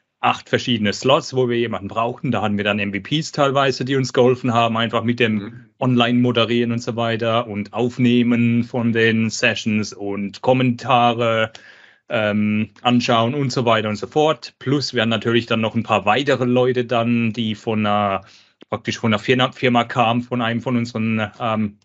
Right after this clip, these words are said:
Speaker 1: Mitorganisations-M V Ps, die dann eben auch noch uns unterstützt haben im Sinne von Marketing und, äh, die ganzen Aufnahmen, die dann gemacht wurden, organisieren und die Accounts,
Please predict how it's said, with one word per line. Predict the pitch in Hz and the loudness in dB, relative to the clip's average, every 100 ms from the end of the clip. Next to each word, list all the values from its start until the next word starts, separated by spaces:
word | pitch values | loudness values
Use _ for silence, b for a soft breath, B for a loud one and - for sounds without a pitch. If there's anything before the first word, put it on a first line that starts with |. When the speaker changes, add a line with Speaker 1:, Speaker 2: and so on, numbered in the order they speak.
| - | -6
Speaker 1:
Mitorganisations-M | 127 - 110 120 120 120 110 123 113 113 110 - - - - 127 | -6 -4 0 2 2 2 0 2 2 0 -2 -4 -6 -8 -6 -2
V | 120 | -2
Ps, | 120 139 123 120 - B B B B B B | 0 2 0 -2 -10 B B B B B B
die | 135 | -2
dann | 123 110 | 0 0
eben | 110 104 | 0 2
auch | 127 117 | 2 2
noch | 135 | -2
uns | 143 127 135 | -2 -4 -2
unterstützt | 127 120 139 123 - | -2 -2 -2 -4 0
haben | 117 117 | 0 2
im | 117 | -2
Sinne | 110 120 113 | -2 -4 -2
von | 123 110 107 - | 0 0 -2 -4
Marketing | 101 120 120 127 - 135 123 123 123 120 117 | 0 0 0 -4 -2 0 2 2 2 2 0
und, | 123 117 117 117 117 - | -2 -2 0 0 -2 -2
äh, | 139 117 | 0 0
die | 120 | -2
ganzen | 120 120 120 | -2 -2 -2
Aufnahmen, | 117 123 135 123 120 120 | 0 0 0 2 2 2
die | 120 113 | 0 -2
dann | 113 117 110 | -2 -2 -2
gemacht | 113 110 - | -4 -4 0
wurden, | 123 | 0
organisieren | 113 117 113 120 131 117 | 0 -2 -2 0 2 2
und | 123 131 | 0 -2
die | 127 147 | -2 -2
Accounts, | 123 - 135 131 135 127 - - | -2 0 2 2 0 -4 -6 -8